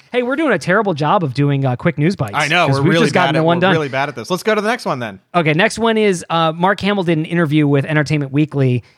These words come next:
Speaker 1: and he basically said his time, uh, playing Luke Skywalker is over. They asked him, like, "Would you ever consider returning to, to the series? Would you wanna return to the series?" And he said,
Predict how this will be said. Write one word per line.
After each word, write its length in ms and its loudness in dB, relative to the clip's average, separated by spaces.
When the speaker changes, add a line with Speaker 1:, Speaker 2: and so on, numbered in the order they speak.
Speaker 1:
and 100 -4
he 140 2
basically 380 0
said 500 -2
his 260 -2
time, 540 0
uh, 160 -2
playing 360 0
Luke 140 2
Skywalker 720 0
is 180 -6
over. 440 -2
They 160 -2
asked 220 0
him, 100 0
like, 160 -4
"Would 140 -2
you 60 4
ever 120 0
consider 320 0
returning 440 0
to, 280 -2
to 100 -4
the 100 -2
series? 500 2
Would 120 0
you 60 0
wanna 240 2
return 240 0
to 60 0
the 40 0
series?" 360 0
And 100 -2
he 140 0
said, 480 -2